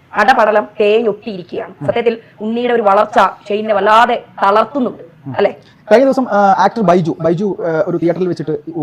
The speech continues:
Speaker 3: ഈ പറയുന്ന പോലെ, ആ, ഷൈൻ നിഗത്തെ കണ്ടിരുന്നു. അപ്പോൾ ഷെയ്നോട് അവർ തമ്മിലുള്ള സൗഹൃദ സംഭാഷണത്തിലേക്ക് ഞാൻ മാർക്കോ സിനിമ കാണാൻ വന്നതാണ് എന്ന് പറയുന്നുണ്ട്. അപ്പോൾ, ആ, മാധ്യമങ്ങളൊക്കെ അവിടെ ഉണ്ടായിരുന്നു. അപ്പോൾ അദ്ദേഹം പറഞ്ഞു, പിന്നെ, ആ, എന്താണ്, "എൻ്റെ ഒരു പടം ഇറങ്ങിയിട്ടുണ്ട്,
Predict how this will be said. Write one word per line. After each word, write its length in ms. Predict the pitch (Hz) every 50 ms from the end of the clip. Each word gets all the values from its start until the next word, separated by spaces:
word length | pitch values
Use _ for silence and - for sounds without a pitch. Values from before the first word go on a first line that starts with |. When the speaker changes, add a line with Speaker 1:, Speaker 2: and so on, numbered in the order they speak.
| 143 127 - -
Speaker 3:
ഈ 40 | 160 156
പറയുന്ന 200 | 156 156 160 151
പോലെ, 140 | 151 147 143 - - 120
ആ, 40 | 127 123 123 117 - -
ഷൈൻ 120 | 143 147
നിഗത്തെ 180 | 165 165 151 143
കണ്ടിരുന്നു. 220 | 139 127 123 107 -
അപ്പോൾ 100 | - 135 -
ഷെയ്നോട് 320 | 147 160 185 202 202 196 180 131 - - 104 107 - -
അവർ 80 | 156 160 165
തമ്മിലുള്ള 240 | 180 170 165 165 -
സൗഹൃദ 160 | 151 147 170 160
സംഭാഷണത്തിലേക്ക് 420 | 165 151 147 160 143 147 151 147 147
ഞാൻ 80 | 151 147
മാർക്കോ 260 | 139 151 151 - 170 135 -
സിനിമ 140 | 147 147 160 139
കാണാൻ 140 | 139 143 139 131
വന്നതാണ് 240 | 135 135 131 127 131 127
എന്ന് 100 | 127 120
പറയുന്നുണ്ട്. 260 | 113 113 98 98 - - - - 165 -
അപ്പോൾ, 160 | 139 151 151 147 135 113 123
ആ, 40 | 131 123 123 120 - -
മാധ്യമങ്ങളൊക്കെ 420 | - - 170 175 170 165 139 143
അവിടെ 100 | 135 139 127
ഉണ്ടായിരുന്നു. 260 | 123 120 120 139 151 -
അപ്പോൾ 100 | - 127
അദ്ദേഹം 180 | 135 151 147 147 151 139
പറഞ്ഞു, 200 | 135 139 143 127 -
പിന്നെ, 220 | 127 123 120 120 117 120 - 120
ആ, 80 | 127 120 120
എന്താണ്, 220 | 127 127 131 131 127 - _ _ _ - 120 123
"എൻ്റെ 160 | 135 156 175
ഒരു 80 | 165 156 139
പടം 100 | 131 156
ഇറങ്ങിയിട്ടുണ്ട്, 320 | 156 135 123 117 110 110